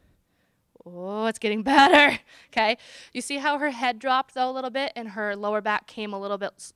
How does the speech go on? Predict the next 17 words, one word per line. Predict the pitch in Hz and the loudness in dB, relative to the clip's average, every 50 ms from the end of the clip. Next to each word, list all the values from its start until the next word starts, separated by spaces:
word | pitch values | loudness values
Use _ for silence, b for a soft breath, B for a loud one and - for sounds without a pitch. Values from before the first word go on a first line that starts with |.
| _ _ _ _ _ _ | _ _ _ _ _ _
like, | 202 196 190 - - | -12 -12 -10 -6 -4
after | 196 196 196 - - 208 208 | -4 -4 -4 -4 -6 -8 -8
her | 185 214 202 | -6 -6 -8
upper | - 196 - 202 | -8 -8 -10 -10
body? | 185 190 190 214 302 302 | -8 -6 -6 -6 -6 -8
Go | - 202 | -10 -12
ahead, | 208 214 202 | -10 -10 -12
back | 190 196 196 - | -14 -14 -18 -18
down, | - 180 170 165 | -20 -20 -20 -20
kiddo. | - - 175 180 - _ _ b b b b b b b b b b b | -20 -20 -20 -20 -20 _ _ b b b b b b b b b b b
Now, | - 220 214 202 196 | -4 -2 -2 -2 -4
curl | - - - 226 233 | -4 -2 0 0 0
those | 240 226 - | 0 -2 -6
heels | - 233 214 202 | -6 -8 -8 -8
towards | - - 214 196 190 | -10 -10 -10 -10 -10
your | 202 | -6
butt. | 190 190 180 - | -4 -4 -4 -6